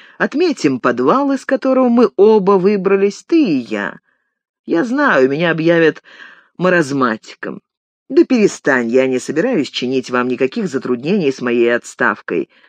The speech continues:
Дайте, наконец, Амплангеру дорваться. Я рад, что ты пришёл. Останься ещё немного. Может, картишки организуем? Я бы совсем не прочь. Нет, спасибо, мне пора.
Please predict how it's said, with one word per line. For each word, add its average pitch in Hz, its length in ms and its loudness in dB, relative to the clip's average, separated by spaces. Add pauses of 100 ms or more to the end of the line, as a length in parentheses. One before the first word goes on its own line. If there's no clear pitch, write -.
(400)
Дайте, 175 420 -2
наконец, 277 540 0
Амплангеру 190 800 2
дорваться. 123 800 -4 (400)
Я 202 220 0
рад, 156 340 0
что - 240 -4
ты 131 160 -2
пришёл. 98 600 -6
Останься - 540 -8
ещё 127 300 -4
немного. 98 560 -6 (680)
Может, - 240 -2
картишки 294 500 -2
организуем? 120 680 -2
Я 247 140 -6
бы 254 80 -6
совсем 247 400 -8
не 233 120 -4
прочь. - 480 -6 (1160)
Нет, - 360 -14
спасибо, 104 680 -4
мне 196 300 0
пора. 64 360 -6